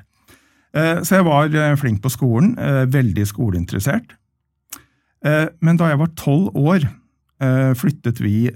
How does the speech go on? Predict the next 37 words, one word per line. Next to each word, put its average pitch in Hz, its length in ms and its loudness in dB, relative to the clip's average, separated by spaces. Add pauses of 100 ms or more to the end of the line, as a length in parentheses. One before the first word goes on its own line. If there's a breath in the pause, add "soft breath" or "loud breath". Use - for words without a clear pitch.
fra 104 480 -2
Balkan 95 500 -4
til 117 120 -2
Norge, 110 460 0 (460 soft breath)
og 147 100 0
det 135 220 2
ble 107 200 0
veldig 101 200 0
vanskelig 92 380 -4
for 101 100 -4
meg. 82 220 -6 (760)
Eh, 143 220 2
plutselig 160 440 2
var 127 180 2
jeg 117 380 0
innvandrer, 110 720 0 (680)
og 139 540 2
innvandrergutter 104 600 0
fra 139 140 -2
Balkan 123 500 0
hadde 135 220 0
ikke 107 120 -4
først 101 240 -6
og 98 60 -6
fremst, 92 480 -6
eh, 101 480 -2
eller 104 120 -4
ble 95 140 -4
ikke 92 120 -6
først - 180 -6
og 90 60 -6
fremst 85 380 -6
assosiert 92 580 -6
med 101 220 -2
skolelys 98 680 -4
og 101 260 -2
professoremner. 101 760 -4